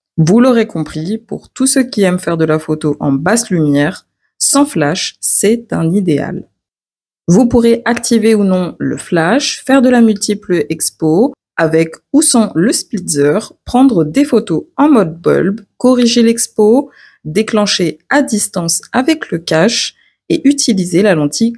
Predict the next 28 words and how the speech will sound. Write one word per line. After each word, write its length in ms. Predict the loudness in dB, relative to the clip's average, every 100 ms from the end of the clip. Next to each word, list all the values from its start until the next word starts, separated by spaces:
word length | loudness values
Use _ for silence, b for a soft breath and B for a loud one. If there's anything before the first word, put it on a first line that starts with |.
| _
close-up 580 | -2 2 2 2 0 -4 -4
ainsi 260 | -2 0 0
que 100 | 0
les 120 | -2
gels 240 | 0 0 2
de 100 | -2
couleur 380 | -4 -8 -6
pour 100 | -2
le 100 | -2
flash. 440 | -2 -8 -10 -12 -16 _ _ _ _ _
Néanmoins, 520 | 2 2 4 4 4 2
son 220 | -2 -4
prix 400 | -4 -6 -6 -8
est 100 | -8
cher 720 | -4 -2 0 2 2 0 -4 -6
et 60 | -4
c'est 200 | -2 -2
un 100 | -2
appareil 380 | -4 -4 -4 -4
qui 120 | -8
fonctionne 480 | -6 -4 -2 -4 -6 -10 _
à 120 | -6 -6
pile. 500 | -4 -4 -4 -6 _ _ _ _ _ _ _ _ _ 0
On 40 |
regrette 540 | 2 2 0 -4 -6 -4
également 540 | 0 2 2 2 0 0
l'absence 480 | 0 -2 -2 -4
d'objectifs 840 | -2 0 0 -4 -6 -4 -4 -4